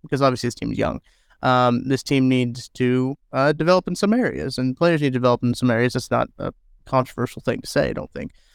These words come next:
Um, but there are a lot of guys out there too. When you start to, to look at some of the lower level guys,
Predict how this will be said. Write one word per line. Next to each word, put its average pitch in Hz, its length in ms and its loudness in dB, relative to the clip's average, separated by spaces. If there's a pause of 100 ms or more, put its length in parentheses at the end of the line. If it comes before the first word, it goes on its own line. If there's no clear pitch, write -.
(160)
Um, 123 420 -2
but 151 120 0
there 190 140 2
are 180 40 4
a 165 60 4
lot 165 140 4
of 147 60 0
guys 131 260 2
out 139 180 2
there 127 140 0
too. 151 220 0
When 139 100 0
you 131 60 0
start 135 280 -4
to, 131 280 -2
to - 140 -6
look 139 220 0
at - 160 -6
some 165 180 0
of 147 80 0
the 139 100 2
lower 151 360 2
level 120 320 -2
guys, - 480 -6